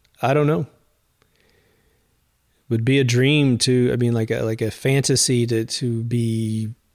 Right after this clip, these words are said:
abducted without, uh, the Whitley Strieber, "I have a side gig and now I'm telling everyone I'm getting anally probed" story. But just get taken up. I used to have this woman that massaged me back in the, uh, early nineties,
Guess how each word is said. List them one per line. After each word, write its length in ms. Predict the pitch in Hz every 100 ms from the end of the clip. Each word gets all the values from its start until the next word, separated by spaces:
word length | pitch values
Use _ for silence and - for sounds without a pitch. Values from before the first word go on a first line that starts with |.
| _ _ _
abducted 760 | - 113 120 143 143 147 135 120
without, 500 | 107 107 120 127 - - -
uh, 260 | 117 110 110 135 -
the 120 | 117
Whitley 280 | 127 - 117
Strieber, 600 | - 127 123 117 113 - _ _ _ - - _ -
"I 140 | 110
have 160 | 120 120
a 40 |
side 380 | 110 135 131 127
gig 280 | 123 117 117
and 120 | 113
now 140 | 117 117
I'm 80 |
telling 200 | 113 120
everyone 300 | 117 117 117
I'm 120 | 113 113
getting 220 | 117 120
anally 380 | 120 120 113 -
probed" 440 | 139 120 117 120 _ - - - _ _ _ _ _ _ _ -
story. 520 | - 120 113 110 104 -
But 120 | 117
just 220 | 160 156
get 160 | 170 143
taken 320 | 156 143 139
up. 320 | 139 139 - - -
I 100 | 143
used 200 | 160 -
to 60 |
have 40 | 165
this 140 | 143
woman 240 | 156 160 135
that 180 | 123
massaged 480 | 120 117 151 139 131
me 140 | 123 117
back 320 | 120 123 120
in 140 | 113
the, 260 | 120 117 117
uh, 200 | 110 110 - _ _ _ _ _ _ - - _ -
early 360 | 139 139 139 123
nineties, 720 | 123 123 120 110 - -